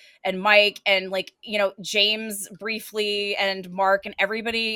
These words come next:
in Organized Play, all the volunteers. I'm not going anywhere. Like,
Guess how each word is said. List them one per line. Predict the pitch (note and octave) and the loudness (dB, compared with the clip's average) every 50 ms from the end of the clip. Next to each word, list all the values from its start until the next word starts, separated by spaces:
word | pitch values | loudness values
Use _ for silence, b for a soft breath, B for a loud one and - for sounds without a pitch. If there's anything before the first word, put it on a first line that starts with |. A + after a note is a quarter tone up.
| - | -4
in | - G#3 G3+ G#3 | -2 -4 -4 -2
Organized | G3+ G3+ G3+ F#3+ G3+ G3 F#3+ F#3+ - - _ | -2 -4 -4 -2 -2 -2 -2 -2 -4 -8 _
Play, | - F3+ F#3 F#3+ F#3+ F#3+ F#3 _ _ _ _ _ _ _ - | -4 -2 0 0 -2 -2 -6 _ _ _ _ _ _ _ 4
all | G3+ G#3 | 4 4
the | A3 A3 | 4 4
volunteers. | A3 A3 A3 G#3 G#3 - - G#3 G3 G3 G3+ G#3 A3 - - _ _ _ _ - | 4 4 4 4 2 -2 -4 -2 -2 0 0 -2 -2 -6 -10 _ _ _ _ 4
I'm | G3+ A#3+ | 6 8
not | C#4+ G#4+ A#4 C#4 - | 8 8 6 6 2
going | - F3+ F3 G3 G#3 G3+ G3 | -2 -2 -2 -2 -2 -2 -2
anywhere. | F#3 F3 D#3+ D#3 D3+ D3+ D3 D3 D#3 E3+ | -4 -4 -4 -2 -2 -2 -2 -2 -2 -2
Like, | E3 E3+ D#3 D#3 D3+ - | 0 0 0 -2 -2 -4